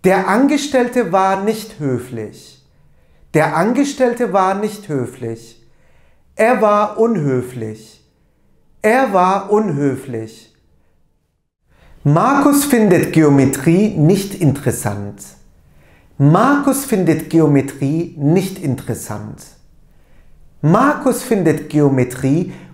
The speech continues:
uninteressant. Markus findet Geometrie uninteressant. Karl isst zu viel Fastfood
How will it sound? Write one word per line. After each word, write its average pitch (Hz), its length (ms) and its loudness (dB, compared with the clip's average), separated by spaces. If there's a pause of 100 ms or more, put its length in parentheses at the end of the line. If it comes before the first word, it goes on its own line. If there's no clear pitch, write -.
(180)
uninteressant. 135 1300 -2 (1120)
Markus 254 600 2
findet 147 420 -2
Geometrie 147 840 -2 (340)
uninteressant. 147 1200 -2 (1200)
Karl 247 460 0 (140)
isst - 320 -2
zu 180 160 -2
viel 165 260 -2
Fastfood 202 840 -2